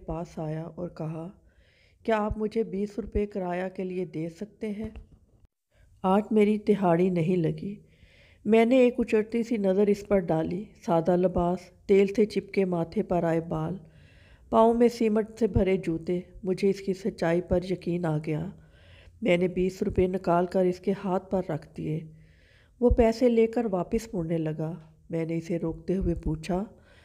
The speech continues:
"तुम्हारी दिहाड़ी की मजदूरी कितनी है?" इससे पहले वो कुछ कहता, मैंने बाकी के साठ रुपये भी इसकी तरफ बढ़ा दिए। वो हिचकिचाते हुए कहने लगा, "नहीं साहिब, मेरा घर मंडाली शरीफ में है,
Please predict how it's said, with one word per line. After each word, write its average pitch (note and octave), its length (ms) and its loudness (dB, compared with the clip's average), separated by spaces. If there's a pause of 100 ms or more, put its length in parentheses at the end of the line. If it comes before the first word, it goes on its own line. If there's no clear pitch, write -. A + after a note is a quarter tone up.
(260)
"तुम्हारी G#3+ 360 4
दिहाड़ी G3+ 400 2
की G#3+ 140 -6
मजदूरी G3 540 0
कितनी G3 420 -6
है?" D#3 200 -4 (720)
इससे E3+ 360 -4
पहले F#3 380 0
वो G3 120 -2
कुछ G3+ 240 -4
कहता, F#3 400 -4 (640)
मैंने A3 260 4
बाकी G#3 360 0
के B3 140 0
साठ A3 320 -2
रुपये A3 320 2
भी A3 120 -4
इसकी G3 240 -6
तरफ F3 240 -2
बढ़ा E3 400 -4
दिए। D#3 300 -10 (800)
वो F3 100 -2
हिचकिचाते F#3 760 -4
हुए F3 240 0
कहने E3+ 360 -6
लगा, E3 300 -4 (720)
"नहीं A#3 280 2
साहिब, F3+ 460 -2 (120)
मेरा F3 280 -2
घर F3+ 360 -6
मंडाली F3 520 -4
शरीफ F3+ 440 -4
में F#3+ 120 -2
है, E3 200 -6